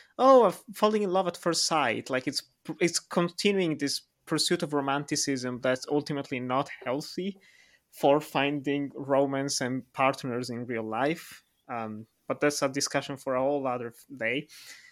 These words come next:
Um, <laughs> and lastly, Alexio and Apollonia. That whole, like, those two characters, just, just, <laughs> just no, no. Just, we don't need them. We don't need them at all.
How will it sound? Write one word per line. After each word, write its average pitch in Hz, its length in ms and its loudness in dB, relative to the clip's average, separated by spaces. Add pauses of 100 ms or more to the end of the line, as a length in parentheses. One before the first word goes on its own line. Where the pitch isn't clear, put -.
(320)
Um, 123 340 2
<laughs> - 80 -18
and 143 240 -2
lastly, 151 720 0 (680)
Alexio 143 440 4
and 139 100 -2 (180)
Apollonia. 247 1500 10 (720)
That 180 220 12
whole, 175 220 8
like, 147 200 6
those 165 240 6
two - 140 0
characters, 139 680 2
just, - 400 -2
just, - 460 0 (280)
<laughs> - 300 -20
just - 320 -6
no, 123 320 0 (400)
no. 127 400 -6 (560)
Just, 147 220 -6
we 160 80 0
don't 139 260 2
need 135 240 -2
them. 131 420 0
We 135 80 -6
don't 131 200 -4
need 131 220 -4
them 127 100 -6
at 123 120 -2
all. 127 360 0